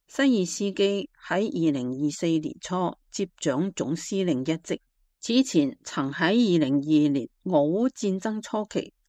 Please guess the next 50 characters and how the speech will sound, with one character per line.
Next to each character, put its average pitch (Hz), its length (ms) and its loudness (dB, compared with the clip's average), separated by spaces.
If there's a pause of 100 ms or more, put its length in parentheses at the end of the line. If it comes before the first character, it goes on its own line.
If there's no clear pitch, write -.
(160)
負 220 100 0
責 226 200 2
防 147 320 0
衛， 165 260 2
並 156 220 2
成 - 300 -6
功 202 280 -2
反 175 320 -4
攻 202 320 -2 (140)
奪 165 140 0
回 143 360 -6
東 226 220 -2
北 233 120 -4 (120)
部 135 280 0 (200)
哈 196 220 0
爾 165 260 2
科 170 260 -4
夫 175 180 -6
地 156 220 -4
區 - 200 -8
領 160 280 -2
土。 - 300 -10 (280)
不 180 120 -2
過， - 340 0 (300)
其 147 240 0
指 - 160 -4
揮 220 340 -2
風 208 300 -4
格 175 240 0 (300)
被 190 280 2
形 156 180 6
容 151 240 2
為 139 220 -2 (120)
缺 180 120 -4
乏 156 200 -6 (140)
彈 135 180 -6
性， 151 380 -2 (220)
部 196 120 4
分 190 260 0
批 - 160 -4
評 277 340 -2
者 127 100 -10
認 165 320 0
為 131 320 -4 (340)
導 202 200 0
致 226 120 -4 (140)
戰 214 260 -2
場 131 280 -6
上 170 320 0
不 226 120 -2